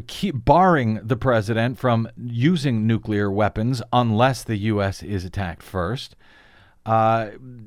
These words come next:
"It has nothing to do with the presidency," she says. "Any president who is there." Well, I agree that would be a good policy to have. But for her to say it has nothing to do with this, uh, this president, that seems somewhat disingenuous.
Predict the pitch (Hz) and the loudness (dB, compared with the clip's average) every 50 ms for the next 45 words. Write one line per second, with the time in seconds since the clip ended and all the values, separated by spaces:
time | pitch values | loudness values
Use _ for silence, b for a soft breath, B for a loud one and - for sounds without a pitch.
0 | 117 123 127 131 127 135 143 139 117 127 165 175 156 170 151 127 143 139 147 143 | -12 -4 -2 0 0 2 0 0 0 2 2 2 2 2 0 0 0 0 2 2
1 | 139 131 120 127 - - 165 175 196 180 175 139 127 117 107 - - 117 110 - | 2 0 -2 -4 0 2 4 4 4 4 2 0 0 0 -2 -2 -2 -2 -2 -2
2 | - 120 - - 139 147 165 139 - - 196 254 294 262 - - 147 127 110 101 | -4 -4 0 2 2 2 2 0 -2 -2 0 0 0 0 2 2 4 4 4 2
3 | 120 107 101 101 95 90 110 107 98 98 98 87 87 101 87 82 92 117 151 185 | 2 0 2 0 0 -2 -2 -2 0 -2 -2 -2 -2 -2 -2 2 4 4 4 4
4 | - 131 165 226 277 277 220 185 147 165 233 302 302 294 160 156 160 170 170 160 | 4 4 2 4 4 4 2 0 0 0 0 2 2 2 2 2 2 2 0 0
5 | 131 175 202 202 180 151 180 208 185 - 165 170 196 233 220 - - 247 220 190 | 0 0 2 2 2 4 2 2 2 2 0 0 0 0 -2 -2 -2 0 2 2
6 | 180 226 277 302 139 104 101 - _ - - - _ _ _ _ _ - _ _ | 2 2 2 0 -2 -4 -6 -12 _ -20 -20 -20 _ _ _ _ _ -20 _ _
7 | _ _ - _ _ _ - _ _ _ _ _ _ _ _ _ _ _ _ - | _ _ -20 _ _ _ -20 _ _ _ _ _ _ _ _ _ _ _ _ 0
8 | 113 92 - - - - - - 110 90 113 113 98 90 - - 101 98 95 95 | 0 0 0 -6 -18 -16 0 0 2 4 4 2 2 0 0 2 2 4 4 2
9 | 98 98 90 104 104 92 85 107 95 85 92 87 98 95 92 90 87 - - 113 | 2 0 2 0 0 0 0 -2 -4 -6 -6 -6 -4 -4 -2 -4 -4 -4 -6 -6
10 | 104 92 - - 113 101 90 92 95 104 113 110 - - 208 214 208 196 196 190 | -6 -6 -8 -6 -4 -4 -4 -4 -2 -4 -4 -4 0 0 2 2 2 2 2 2
11 | 190 180 175 151 131 - - 147 131 123 123 123 120 117 - - - - - - | 2 4 2 0 0 0 -2 0 0 0 0 0 -2 -4 -6 -8 -10 -10 -10 -10
12 | - - - - - - 339 320 302 285 240 190 151 127 107 123 117 - 123 123 | -10 -10 -12 -12 -8 -4 -2 -2 -2 2 4 4 4 4 2 0 -2 -2 -2 -2
13 | 120 104 127 123 120 120 127 143 196 247 - - - | -2 0 2 2 2 2 2 2 0 0 -4 -10 -18